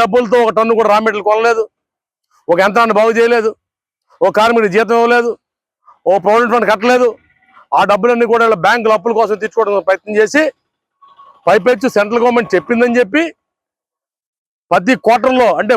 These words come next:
మూడు నెలలకి పద్నాలుగు వందల మంది కాంట్రాక్ట్ కార్మికులు తీసేస్తామని చెప్పేసి బెదిరిస్తూ ఇప్పటికే ఎనిమిది వందల మంది కాంట్రాక్ట్ కార్మికులు తొలగించారు. దానికి వ్యతిరేకంగా పద్నాలుగు వేల మంది అసంఘటిత రంగ కార్మికులు ఈ రోజు ఉదయం నుంచి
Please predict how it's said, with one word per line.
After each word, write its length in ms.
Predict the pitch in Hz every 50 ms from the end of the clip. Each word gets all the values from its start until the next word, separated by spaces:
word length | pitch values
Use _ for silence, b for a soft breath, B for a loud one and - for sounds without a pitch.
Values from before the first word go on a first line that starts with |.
| 190 196
మూడు 160 | 226 247 247 233
నెలలకి 240 | 240 254 277 254 196 214
పద్నాలుగు 320 | 220 190 220 233 226 220
వందల 160 | 220 220 220 214
మంది 120 | 214 208 - 190
కాంట్రాక్ట్ 280 | 226 233 247 240 233 233
కార్మికులు 300 | 240 226 226 214 - -
తీసేస్తామని 480 | 226 214 247 240 - - 220 214 208 202
చెప్పేసి 340 | 202 175 208 190 156 196 196 170 156 - _ _ _ _ _ _ _ _ _ -
బెదిరిస్తూ 460 | 135 190 226 254 269 - - 254 247 214 180 175 - _ _ _ _ - 175
ఇప్పటికే 260 | 160 196 208 202 220
ఎనిమిది 160 | 214 208 208 208
వందల 120 | 208 208
మంది 120 | 202 165 180
కాంట్రాక్ట్ 260 | 196 196 208 185 170
కార్మికులు 280 | 196 190 190 180 165 -
తొలగించారు. 440 | 190 214 233 240 196 240 240 240 262 262 - _ _ _ _ _ _ _ _ -
దానికి 240 | 147 180 196 208 196 202
వ్యతిరేకంగా 520 | 185 233 226 220 196 214 214 208 214 190 165 151 - _ _ _ _ -
పద్నాలుగు 400 | 202 175 180 208 208 202 202 196
వేల 140 | 196 190 196 185 196
మంది 140 | 214 214 202 190
అసంఘటిత 320 | - 214 220 226 220 196 214
రంగ 120 | 208 190 160 180
కార్మికులు 420 | 196 202 202 202 175 196 196 180 160 151 - _ _ _ _ 160
ఈ 40 | 170 185
రోజు 140 | 202 190 180 180
ఉదయం 200 | 190 214 208 202 196
నుంచి 220 | 185 160 190 185